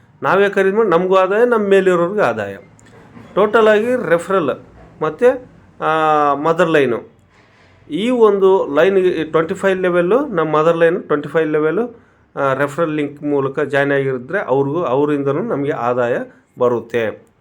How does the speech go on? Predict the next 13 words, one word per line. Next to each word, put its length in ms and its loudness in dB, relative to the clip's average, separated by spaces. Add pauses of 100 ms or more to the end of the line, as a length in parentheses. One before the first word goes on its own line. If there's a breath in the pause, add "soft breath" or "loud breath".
ಓಕೆ 180 -8
ಫ್ರೆಂಡ್ಸ್, 340 -8 (600 soft breath)
ನಿಮಗೆ 240 -2
ಮದರ್ 360 0
ಲೈನ್ 200 4
ಅಂದರೆ 260 0
ನಿಮ್ಗೆ 240 -2
ಎಲ್ರಿಗೂ 240 -2
ಗೊತ್ತಾಗಿರುತ್ತೆ. 760 -4
ನೀವು 200 -6
ಎಲ್ಲರೂ 320 -2
almost 560 -4
all, 240 -4